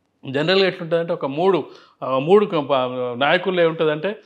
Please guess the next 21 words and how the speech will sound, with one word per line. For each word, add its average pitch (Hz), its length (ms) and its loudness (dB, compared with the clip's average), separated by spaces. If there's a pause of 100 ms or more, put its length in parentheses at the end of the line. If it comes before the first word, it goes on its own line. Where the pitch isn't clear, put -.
(360)
అందరూ 190 280 2
పోతుంటే 185 320 -2
మనం 165 240 0
ఉండి 165 160 -2
ఏం 156 140 -4
చేస్తాంలే 143 420 -4
అనే 139 120 -2
ఒక 131 160 -6
మూడు 139 260 -4
ఉంటుంది. 120 260 -8 (300)
ఎప్పుడైనా 190 320 0
గెలిచే 180 720 2 (240)
పార్టీ 160 260 2
వైపే 170 280 0
వెళ్ళడానికి 151 460 -2
ప్రయత్నిస్తుంటారు. 147 640 -6
ఇప్పుడున్న 170 360 -6
రాజకీయ 160 480 -4
నాయకులు 156 340 -8 (380)
ఫక్తు 165 280 -2
రాజకీయమే 170 540 -2